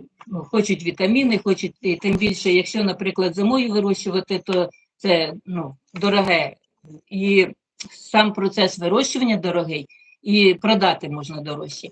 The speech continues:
Коли літом і на городах у всіх багато, тому вже ціна падає, звичайно. Тому треба закупити насіння,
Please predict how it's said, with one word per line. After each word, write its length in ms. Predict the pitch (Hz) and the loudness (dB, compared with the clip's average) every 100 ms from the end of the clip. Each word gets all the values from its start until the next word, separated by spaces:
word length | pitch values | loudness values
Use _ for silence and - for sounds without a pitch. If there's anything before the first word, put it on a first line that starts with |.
| _ _ | _ _
Коли 300 | - 226 226 | 0 6 6
літом 400 | 226 285 269 214 | 6 0 0 0
і 380 | 196 202 196 190 | 2 4 6 6
на 120 | 202 | 4
городах 500 | 196 196 196 180 - | 4 2 2 -2 -4
у 40 | 175 | -6
всіх 280 | - 196 | -2 -2
багато, 460 | 170 196 214 240 208 | 0 0 0 0 -2
тому 420 | 202 185 196 202 - _ _ - | -2 0 2 0 -4 _ _ -12
вже 280 | 175 180 208 | -6 -2 -2
ціна 340 | 208 180 180 | 0 0 -2
падає, 500 | 175 143 139 139 143 | -4 -8 -6 -8 -8
звичайно. 480 | 139 143 - - 170 180 _ _ _ | -10 -16 -16 -16 -18 -20 _ _ _
Тому 340 | 220 226 202 | 2 4 4
треба 360 | - 220 220 196 | 2 2 2 0
закупити 800 | 190 - 196 214 208 202 180 - | -2 -2 0 2 2 2 0 0
насіння, 680 | 190 175 - 185 175 175 180 | -2 -4 -2 -4 -2 -2 -4